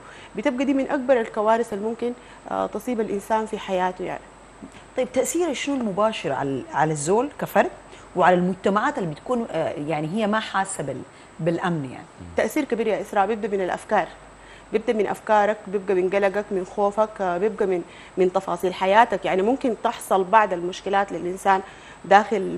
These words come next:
Speaker 1: بلده أو داخل أسرته تأثر على أمنه، يفضل داخل بيته.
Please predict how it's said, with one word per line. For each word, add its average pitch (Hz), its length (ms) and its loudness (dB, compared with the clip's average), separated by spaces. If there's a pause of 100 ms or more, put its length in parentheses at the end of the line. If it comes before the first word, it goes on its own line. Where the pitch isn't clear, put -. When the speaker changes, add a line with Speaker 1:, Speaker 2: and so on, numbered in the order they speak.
Speaker 1:
بلده 196 320 4
أو 202 140 2
داخل 202 440 0
أسرته 196 300 -4
تأثر 202 400 -4
على 208 180 2
أمنه، 311 320 2 (440)
يفضل 254 320 6
داخل 196 300 4
بيته. 220 340 0